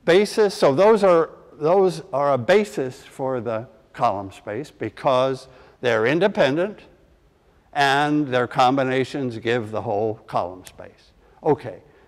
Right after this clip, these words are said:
and now I wanted to say something about dimensions. Okay. Dimension.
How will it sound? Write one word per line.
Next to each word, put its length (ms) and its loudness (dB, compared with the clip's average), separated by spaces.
and 140 0
now 400 6
I 180 0
wanted 400 -2
to 160 -8
say 280 -4
something 440 -8
about 360 -6
dimensions. 800 -8
Okay. 260 -6
Dimension. 520 -2